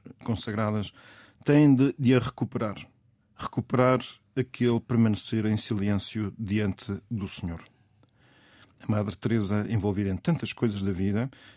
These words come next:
nunca deixou a adoração, mesmo nos momentos em que a sua fé vacilava questionando-se se tudo aquilo era verdade ou não.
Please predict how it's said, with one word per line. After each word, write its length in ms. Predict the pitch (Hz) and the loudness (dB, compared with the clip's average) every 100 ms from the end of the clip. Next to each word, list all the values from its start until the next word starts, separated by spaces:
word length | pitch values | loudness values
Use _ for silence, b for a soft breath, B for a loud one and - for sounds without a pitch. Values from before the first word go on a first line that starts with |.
| B | B
nunca 280 | 127 131 139 | 2 4 0
deixou 380 | 135 - 120 | 0 0 -2
a 40 | 117 | 0
adoração, 580 | 104 98 98 - 87 87 - _ - | -2 -2 -4 -4 -8 -10 -18 _ -4
mesmo 340 | 113 120 107 | 0 2 2
nos 160 | 110 139 | 2 2
momentos 640 | 165 107 101 - - - _ 120 | 2 2 0 -6 -14 -18 _ -2
em 120 | 113 | -2
que 260 | - 110 | -2 -4
a 140 | 110 117 | -2 -2
sua 220 | - 131 | 0 -2
fé 180 | - 110 | 0 -2
vacilava 760 | 98 117 - 104 107 98 123 131 b b b b - | 0 0 0 0 0 0 -2 -4 b b b b -12
questionando-se 680 | - 131 113 107 98 - | 0 4 4 2 -2 -8
se 180 | - - | -6 -6
tudo 240 | - 117 104 | -2 -2 -2
aquilo 320 | - 107 95 | -4 -4 -2
era 140 | 95 | -2
verdade 380 | 92 90 92 85 - | -4 -4 -4 -6 -8
ou 160 | 110 | -6
não. 220 | 87 82 | -6 -10